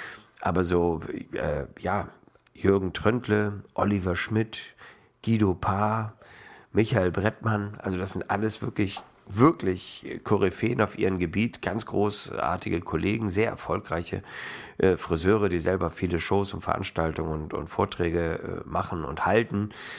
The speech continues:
Äh, und wenn ich jetzt weiß, die sitzen da nachher im Auditorium, also das ist dann schon eine besondere, äh,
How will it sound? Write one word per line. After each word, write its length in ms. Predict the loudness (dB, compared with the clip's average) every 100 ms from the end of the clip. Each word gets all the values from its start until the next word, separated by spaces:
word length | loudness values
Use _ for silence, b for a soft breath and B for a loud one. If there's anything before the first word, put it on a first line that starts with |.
| B
Äh, 300 | 2 4 4
und 540 | 2 2 2 -2 -12 -12 -16 -14 -16
wenn 280 | -4 -2
ich 100 | 0
jetzt 180 | -2 -2
weiß, 280 | 0 0 0
die 120 | -4
sitzen 300 | -2 -4 -2
da 100 | -2
nachher 280 | -2 -2 -2
im 100 | 0
Auditorium, 640 | -2 0 2 2 2 0
also 160 | -2 -4
das 160 | -4
ist 120 | -4 -4
dann 120 | 0
schon 200 | 2 2
eine 100 | 0
besondere, 600 | 2 2 4 2 2 0 B B B B B
äh, 300 | 6 6